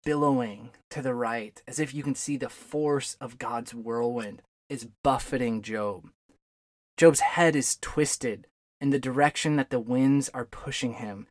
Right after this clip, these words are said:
as if the wind has caused him to avert his gaze.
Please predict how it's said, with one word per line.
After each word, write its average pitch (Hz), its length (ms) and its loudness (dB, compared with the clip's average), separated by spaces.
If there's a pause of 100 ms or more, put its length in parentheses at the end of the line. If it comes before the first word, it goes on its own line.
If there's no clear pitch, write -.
(240)
as 135 120 -6
if 151 120 2
the 139 120 0
wind 143 480 2
has 135 200 -4
caused 131 480 0
him 127 160 0
to - 180 -8
avert 120 540 -6
his 117 220 -10
gaze. 107 640 -10